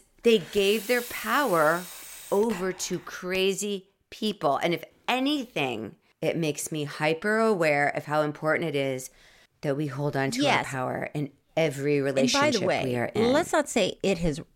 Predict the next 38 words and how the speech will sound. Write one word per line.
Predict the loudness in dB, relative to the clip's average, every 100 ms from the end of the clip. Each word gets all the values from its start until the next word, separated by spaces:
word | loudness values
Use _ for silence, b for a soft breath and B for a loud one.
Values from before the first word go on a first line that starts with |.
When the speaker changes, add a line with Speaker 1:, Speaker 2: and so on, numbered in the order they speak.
| _ _
Speaker 2:
ruined | -10 2 6 8 6 4
their | -2
lives | 0 0 0 -2 -6 -10 _ _ _
because | -6 -2 2 2 2 -4 -16 _ _
Speaker 1:
Well, | 2
they're, | 4 4 4
but | 0 0
the | -2
people | -2 0
that | 2
are | 2
getting | 0 -2 -2
out | 2 4 4
of | 2
it. | -2 -6 -10
Speaker 2:
Yes. | -2 2 2 0 -8 -12 -14 _ _ _ _ 2
Speaker 1:
That | 6
are | 6
looking | 6 4 4 0 0
at | 2
it. | 4
Speaker 2:
Yes, | 4 2 0
like | 4 4
Speaker 1:
and | 6
Speaker 2:
Keely. | 8
Speaker 1:
realizing | 8 6 4 0 -4 2
they | 4
don't | 6 6
need | 6 6
Speaker 2:
In | 8
Speaker 1:
this. | 6 4
Speaker 2:
this, | 0
Keely | 2 4 4
got | 4 6
out | 6 6 4 2
after | 0 0
she | -4 0
wa-, | 0